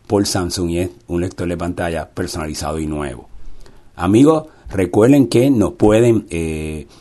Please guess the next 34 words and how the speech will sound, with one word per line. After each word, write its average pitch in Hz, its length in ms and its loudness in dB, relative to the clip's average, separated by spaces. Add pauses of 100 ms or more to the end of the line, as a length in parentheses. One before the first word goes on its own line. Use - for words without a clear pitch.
(140)
visitar 92 500 2
escuchando 92 540 0
todos 98 260 2
nuestros 98 360 -2
podcasts 120 520 -2
en 87 100 -4
nuestra 85 320 -4
página 90 360 -2
de 85 160 -2
podcast, 90 500 -2
w 78 360 -4
w 78 380 -4
w 78 420 -2
punto 85 400 -4
tifloaudio 87 580 -4
punto 82 340 -6
com. 160 400 2 (480)
Pueden 110 260 4
seguirnos 110 540 2
por, 127 300 2 (400)
eh, 73 280 -6
nuestra 90 340 -6
página 98 260 0
de 92 80 -2
internet 87 360 -4
también, 95 600 0
en 80 260 -8
w 82 360 0
w 87 360 -2
w 87 380 -2
punto 87 500 -4 (360)
manolo 98 440 0
punto 95 380 -2
net, 165 360 2